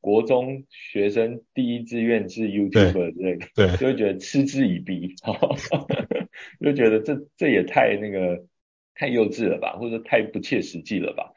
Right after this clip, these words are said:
Speaker 2: 嗯。
Speaker 1: 当 YouTuber 能怎样？哎，可是就是因为这样的心态，让我错过了这股浪潮。
Speaker 2: 嗯。
Speaker 1: 然后就是因为这样子对新的事情的排斥，也不是说排斥啊，就是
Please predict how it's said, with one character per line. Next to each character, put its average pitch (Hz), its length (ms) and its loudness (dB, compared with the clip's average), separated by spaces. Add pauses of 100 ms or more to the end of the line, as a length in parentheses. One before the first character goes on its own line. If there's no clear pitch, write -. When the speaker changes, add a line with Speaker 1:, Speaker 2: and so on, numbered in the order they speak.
(180)
Speaker 2:
嗯。 95 240 8
Speaker 1:
当 131 220 -4
YouTuber 110 380 -2
能 87 180 -4
怎 87 160 -8
样？ 85 180 -12 (120)
哎， 139 140 2
可 - 180 -4
是 - 320 0 (280)
就 196 140 4
是 - 140 0
因 143 100 0
为 143 100 6
这 135 60 4
样 117 100 2
的 98 60 -2
心 98 180 -6
态， 104 180 0
让 98 160 0
我 80 120 -6
错 - 200 -2
过 87 200 -4
了 80 260 -10 (300)
这 92 100 -4
股 - 160 -8
浪 80 240 -8
潮。 - 240 -12 (800)
Speaker 2:
嗯。 107 200 8
Speaker 1:
然 87 140 0
后 110 300 2
就 143 160 0
是 139 120 -2
因 123 100 -4
为 117 160 2
这 110 80 0
样 101 260 0
子 85 160 -10
对 85 440 -2
新 90 280 -8
的 80 160 -6
事 - 140 -12
情 - 260 -20
的 73 80 -14 (380)
排 73 220 -14
斥， - 280 -16 (560)
也 104 120 -2
不 151 80 0
是 175 40 2
说 190 120 6
排 - 240 2
斥 104 180 -4
啊， 82 140 2
就 151 160 -4
是 135 320 -2